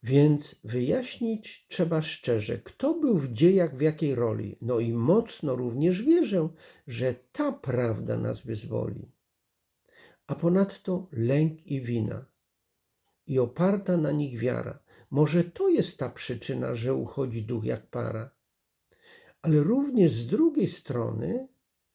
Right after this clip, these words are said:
to też wiemy z filozofii, duch zanika niećwiczony, tak jak mięśnie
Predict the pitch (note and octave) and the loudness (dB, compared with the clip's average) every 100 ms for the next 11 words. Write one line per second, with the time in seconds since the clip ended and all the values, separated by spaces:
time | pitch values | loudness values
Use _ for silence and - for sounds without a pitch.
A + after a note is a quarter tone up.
0 | _ _ - A#2 A#2+ A2 A#2+ A#2 A2 - | _ _ -14 -8 -6 -4 -4 -4 -6 -4
1 | D3+ F#3+ F#3+ C4+ B3 A3 A3 - - _ | 0 0 2 -2 -2 -8 -8 -12 -20 _
2 | A#2+ F#3 D#4+ C#4 E3+ D3 F#3 G#3+ C#4 - | -4 4 4 4 0 4 4 4 0 -2
3 | A3+ A3 A#3+ D#4+ D#4+ - D#4 D4 - E3+ | 0 2 4 2 0 -6 -6 -4 -2 0
4 | C3+ A#2 C3+ - _ _ _ _ - F#3 | 0 -2 -8 -16 _ _ _ _ -8 -4
5 | F#3 F3 - - B2 C3+ F3 F3 B2+ G#2+ | 0 0 -2 -8 -2 4 6 6 4 -4
6 | - A2+ - | -10 -10 -10